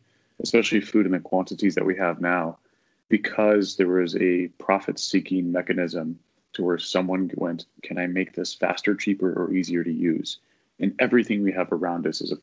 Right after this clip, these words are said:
is a product of capitalism. Um, so I think Bitcoin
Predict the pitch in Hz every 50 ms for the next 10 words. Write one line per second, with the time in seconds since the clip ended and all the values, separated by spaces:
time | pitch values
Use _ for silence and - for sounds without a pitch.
0 | _ _ - - 101 - 85 - - - 92 92 85 - 87 - - 90 87 87
1 | - 87 87 82 78 76 76 78 - _ _ _ _ _ _ _ _ _ _ -
2 | - - 98 98 98 95 92 92 92 - - 107 104 101 101 - 135 135 135 131
3 | - - 113 110 107 - - 107 101 95 95 95 90